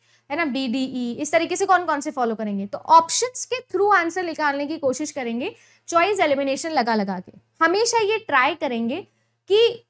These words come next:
जो भी कॉम्बिनेशंस गिवन है, उनमें से कोई भी एक ऐसा ढूंढो जो आपका नहीं हो सकता है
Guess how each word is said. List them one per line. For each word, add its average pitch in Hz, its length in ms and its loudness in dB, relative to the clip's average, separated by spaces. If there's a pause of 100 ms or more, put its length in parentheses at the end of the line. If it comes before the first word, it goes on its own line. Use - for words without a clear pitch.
जो 311 220 4
भी 480 140 8 (100)
कॉम्बिनेशंस 403 720 4
गिवन 302 260 -2
है, 370 60 -2
उनमें 370 200 -2
से 415 100 -4
कोई 427 240 2
भी 466 200 4
एक - 180 -8
ऐसा 339 240 0
ढूंढो 294 420 -4
जो 311 140 -8
आपका 349 300 0
नहीं 294 420 -2
हो 262 120 -2
सकता 220 340 -10
है 196 180 -10